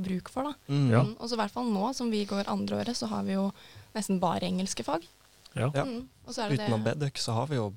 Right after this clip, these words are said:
Speaker 2: bare engelsk.
Speaker 1: Ja.
Speaker 3: Ja, men det er en fordel. Altså, f-, for dere, dere får jo da en engelsk egentlig på kjøpet, da, eh,
Speaker 2: Mm.
Speaker 3: i tillegg til fagene, så får dere engelsken på kjøpet.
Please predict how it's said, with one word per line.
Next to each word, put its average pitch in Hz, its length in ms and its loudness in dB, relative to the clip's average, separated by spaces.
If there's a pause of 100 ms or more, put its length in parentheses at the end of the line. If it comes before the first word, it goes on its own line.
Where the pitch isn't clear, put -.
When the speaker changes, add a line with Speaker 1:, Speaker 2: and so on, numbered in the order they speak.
Speaker 2:
bare 95 220 -4
engelsk. 92 560 2 (280)
Speaker 1:
Ja. 254 120 -8 (460)
Speaker 3:
Ja, 139 80 2
men 143 480 2
det 175 140 4
er 117 180 10
en 135 60 2
fordel. 123 360 2 (260)
Altså, 165 480 2
f-, - 460 0
for 160 160 4
dere, 147 300 8
dere 151 460 4
får 104 360 8
jo 135 60 8
da 123 240 8
en - 140 0
engelsk 110 540 2
egentlig 101 520 -2 (540)
på - 180 2
kjøpet, 107 440 4
da, 127 200 4 (100)
eh, 120 400 0
Speaker 2:
Mm. 120 380 4 (280)
Speaker 3:
i - 60 -8
tillegg 95 380 2
til 117 360 0
fagene, 98 480 2 (640)
så - 140 -12
får 104 200 2
dere 101 140 4
engelsken 95 500 2
på 107 100 0
kjøpet. 113 400 -4